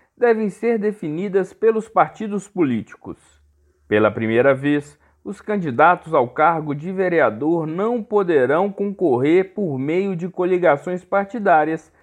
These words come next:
devido à reforma eleitoral realizada pelo Congresso em dois mil e dezessete.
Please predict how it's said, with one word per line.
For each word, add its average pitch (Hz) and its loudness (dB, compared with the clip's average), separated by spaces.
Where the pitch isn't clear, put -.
devido 175 2
à 170 4
reforma 156 2
eleitoral 151 4
realizada 139 0
pelo 135 -2
Congresso 147 -2
em 170 -6
dois 139 0
mil 151 -4
e 147 -6
dezessete. 151 -4